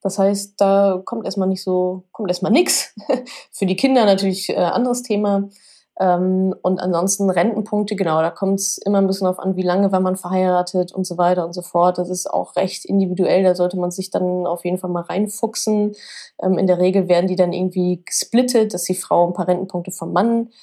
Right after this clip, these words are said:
ähm, dann auch mit abbekommt. Das entscheidet meines Wissens aber irgendein, also das Familiengericht dann, wie viel und so weiter und so fort.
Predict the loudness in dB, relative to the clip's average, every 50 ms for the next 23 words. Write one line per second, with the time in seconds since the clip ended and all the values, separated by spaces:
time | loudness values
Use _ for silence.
0 | -20 _ _ _ _ -10 -8 -4 -2 0 0 2 0 0 0 -2 -2 -2 -4 -6
1 | -4 -4 -4 -4 -2 -2 -4 -4 -4 -6 -8 -6 -2 0 2 4 4 4 4 2
2 | 2 0 0 -2 -2 -2 -4 -6 -4 -2 2 2 4 4 2 2 0 -4 -4 -2
3 | 0 0 0 -2 -2 -4 -6 -4 -4 -4 -4 -6 -4 -4 -4 -2 -2 -2 -2 -4
4 | -4 -4 -6 -6 -6 -8 -8 -8 -8 -8 -10 -8 -10 -10 -6 -4 -2 0 2 2
5 | 4 4 2 2 0 -2 -2 -4 -6 -6 -4 -2 -2 -2 0 0 0 -2 -2 -2
6 | -4 -4 0 2 2 2 2 2 0 0 0 0 0 0 0 -2 -4 -4 -8 -10
7 | -6 -4 0 0 0 0 -2 -4